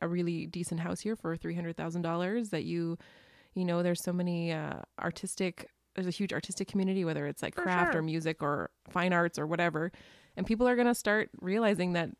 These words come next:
Speaker 1: it's a not terrible place to live. And
Speaker 2: I th-, also think we're getting away from the idea that you have to move to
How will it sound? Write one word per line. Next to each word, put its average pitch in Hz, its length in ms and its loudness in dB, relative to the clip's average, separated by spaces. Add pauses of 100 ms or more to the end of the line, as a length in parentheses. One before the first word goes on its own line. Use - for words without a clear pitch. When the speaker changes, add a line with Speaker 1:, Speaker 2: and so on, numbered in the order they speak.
(160)
Speaker 1:
it's - 240 -8
a 175 320 0 (100)
not 180 380 0
terrible 175 340 -2
place 170 280 -6
to - 100 -6
live. - 300 -4
And - 280 -6 (220)
Speaker 2:
I 254 80 0
th-, 277 100 -2
also 320 220 0
think 440 180 6
we're 302 100 6
getting 214 440 4
away 170 460 0
from 185 200 0
the 170 120 2
idea 156 320 0
that 156 120 -4
you - 80 -4
have 160 120 -4
to 175 80 -2
move 156 340 0
to 156 340 -2